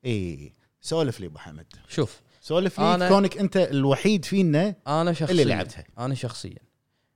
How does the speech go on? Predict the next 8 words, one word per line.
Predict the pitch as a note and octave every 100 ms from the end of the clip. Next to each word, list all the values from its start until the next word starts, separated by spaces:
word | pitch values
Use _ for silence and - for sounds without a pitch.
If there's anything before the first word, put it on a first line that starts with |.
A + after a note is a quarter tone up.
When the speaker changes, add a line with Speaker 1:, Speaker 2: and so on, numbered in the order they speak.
| _
Speaker 2:
لعبت | A2 C3+ -
اللعبة | C#3 G#2 G2
على | G2+ A2+
البلاي | C3 B2+ G#2+
ستيشن | G#2 - C3 - C3+
فور | - D#2+ - _ _ _ _ _ _ _ _ _ _ -
أو | A#2+
فايف. | G#2+ C3+ G2 - _